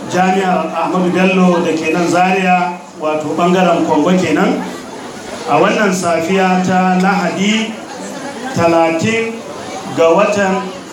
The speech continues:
Rajab ko ɗaya ga watan Sha'ban, bayan hijirar manzon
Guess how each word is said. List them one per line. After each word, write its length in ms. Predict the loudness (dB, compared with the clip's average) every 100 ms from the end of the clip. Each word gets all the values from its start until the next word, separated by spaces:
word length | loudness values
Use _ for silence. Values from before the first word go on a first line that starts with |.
| -6
Rajab 560 | 0 2 2 2 2 0
ko 180 | 0 -2
ɗaya 480 | 0 0 2 -2 -4
ga 140 | -4 0
watan 300 | 0 0 -2
Sha'ban, 560 | 0 0 2 4 2 -2 -10 -12 -14 -14 -12 -2
bayan 240 | 2 4 4
hijirar 320 | 2 2 2 2
manzon 260 | 0 0